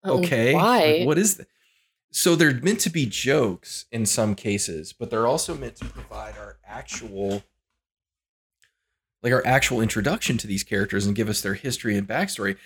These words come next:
Speaker 2: And some of them are important. Like, for the Enchantress, we find out that she has a brother on that card.
Speaker 1: Yeah.
Speaker 2: And it's the only place in the movie that we're s-, explicitly told that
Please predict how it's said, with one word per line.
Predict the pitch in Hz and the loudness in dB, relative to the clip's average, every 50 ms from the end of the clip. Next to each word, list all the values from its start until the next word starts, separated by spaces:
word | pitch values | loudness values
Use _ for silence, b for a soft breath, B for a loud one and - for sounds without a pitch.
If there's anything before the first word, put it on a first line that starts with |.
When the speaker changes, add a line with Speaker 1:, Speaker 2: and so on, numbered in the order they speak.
| b b b | b b b
Speaker 2:
And | b 123 107 | b -2 0
some | - - - 226 277 | 0 0 0 2 2
of | 233 190 147 | 2 2 2
them | 123 113 113 | 2 2 2
are | 107 107 | 2 2
important. | 107 107 110 _ - 113 113 98 95 92 - _ _ _ _ _ _ _ _ _ _ | 0 -2 -4 _ -4 -4 -4 -4 -6 -12 -20 _ _ _ _ _ _ _ _ _ _
Like, | - 127 123 117 - | 0 0 0 0 0
for | - 131 117 | -4 -4 0
the | 120 117 | 2 2
Enchantress, | 110 104 - 156 - - - - 123 117 - - | 2 2 0 0 0 -2 0 0 -2 -2 -2 -4
we | 131 135 139 | -6 -8 -8
find | - - - - 135 151 170 160 143 | -8 -6 -4 0 2 2 4 4 4
out | 139 156 156 - | 4 2 0 -2
that | - - | -4 -6
she | - - 120 113 | -4 -2 -2 -2
has | 104 - - 143 139 151 147 135 | -2 0 0 2 2 2 2 2
a | 127 127 117 | 2 2 2
brother | 101 107 107 123 175 156 127 92 82 87 - _ _ _ _ _ _ _ _ _ | 0 0 0 0 2 2 2 0 0 -2 -4 _ _ _ _ _ _ _ _ _
on | - 117 123 135 127 123 | -2 0 2 2 2 2
that | 120 120 - - - | 2 2 0 -2 -6
card. | - - 156 156 107 62 - - _ _ _ _ _ _ _ _ _ - | -10 -6 -4 -2 -2 -2 -4 -6 _ _ _ _ _ _ _ _ _ -10
Speaker 1:
Yeah. | 131 127 - - | -8 -8 -6 -2
Speaker 2:
And | 123 123 131 | 0 2 2
it's | 131 127 - | 2 2 2
the | 127 123 117 | 2 0 2
only | 120 131 143 156 156 151 139 | 4 4 4 6 6 4 2
place | 127 - - 135 135 131 - 131 | 0 0 0 0 0 2 2 2
in | 117 | 4
the | 113 | 4
movie | 107 120 175 - - 127 | 4 4 4 4 2 2
that | 117 110 - | 0 0 -2
we're | 110 113 110 | -2 -2 -4
s-, | - - - - - | -4 -6 -8 -10 -10
explicitly | 120 113 - - - _ 147 170 175 - - - 120 120 101 | -8 -6 -4 -6 -4 _ -2 -2 -2 -2 -2 -2 -2 -2 -2
told | - - - _ 226 240 247 202 190 | -4 -6 -12 _ -4 -2 -2 -2 -2
that | - 190 - - 214 185 - | -2 0 2 2 2 0 -2